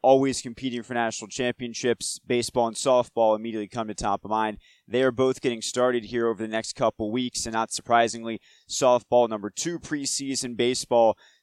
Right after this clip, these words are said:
the reigning national champions. They're the preseason number one almost across the board. And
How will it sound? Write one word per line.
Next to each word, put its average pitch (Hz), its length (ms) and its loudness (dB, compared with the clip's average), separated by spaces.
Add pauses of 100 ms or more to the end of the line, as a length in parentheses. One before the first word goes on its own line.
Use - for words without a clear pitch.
the 120 340 0
reigning 131 380 -2
national 117 400 -2
champions. 117 580 -4
They're 113 320 0
the 104 100 -12
preseason 127 640 -8
number 113 260 -6
one 113 220 0
almost 123 340 -2
across 113 400 -2
the - 80 -14
board. 113 360 0
And 104 100 -6